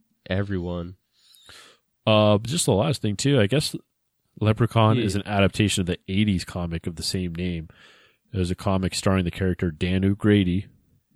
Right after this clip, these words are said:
Speaker 2: who steals the pot of gold from the goblins in Ireland. And you got the O'Grady.
Speaker 1: Goblins?
Speaker 2: <laughs> Yeah, I don't know why he says goblin.
Speaker 1: Holy shit, dude. They ain't playing around. They're going full fucking Irish lore on us.
Speaker 2: Yeah, almost like some black cats and goblins.
Speaker 1: Oh, sh-,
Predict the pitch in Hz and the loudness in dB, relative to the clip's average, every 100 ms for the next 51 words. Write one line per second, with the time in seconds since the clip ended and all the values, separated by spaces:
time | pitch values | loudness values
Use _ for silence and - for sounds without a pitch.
0 | - 95 - 101 92 - - 90 90 - | -6 -4 0 2 2 2 -2 0 -2 0
1 | 90 85 - 85 85 85 85 87 82 85 | 2 2 -2 -6 -6 -6 -2 -2 -4 -8
2 | 82 90 78 80 - _ _ _ _ _ | -6 -6 -6 -10 -14 _ _ _ _ _
3 | _ _ _ _ _ _ _ _ _ _ | _ _ _ _ _ _ _ _ _ _
4 | _ _ - 85 80 82 85 80 87 90 | _ _ -14 -10 -8 -6 -4 -2 0 2
5 | 87 87 85 113 151 78 - 95 - - | 2 2 2 0 0 -6 -8 -8 -4 0
6 | 147 - 85 85 92 95 90 85 82 85 | 0 2 0 0 2 4 4 0 -6 -8
7 | 90 87 - - 147 95 104 - - 139 | -10 -10 -16 -12 -10 -10 -12 -12 -2 0
8 | 123 - 95 104 - - 135 104 113 110 | -2 -6 -10 -10 -12 0 0 2 0 0
9 | 101 131 107 127 107 - - 117 113 - | 0 -2 -4 -6 -8 -10 -4 -2 -2 -2
10 | 113 104 98 107 107 151 131 135 92 95 | -6 -4 -2 -2 -4 -2 -2 -2 -4 -10
11 | - 85 170 131 110 87 85 92 104 - | -10 -8 -4 0 0 0 -2 0 0 0
12 | 98 - 78 85 117 - 78 85 85 82 | -6 -8 -8 -2 -2 -2 -8 -8 -8 -6
13 | 90 85 - - _ _ _ _ _ _ | -6 -6 -10 -20 _ _ _ _ _ _
14 | _ _ _ _ _ - - _ _ - | _ _ _ _ _ -20 -20 _ _ -10
15 | 95 - | -10 -10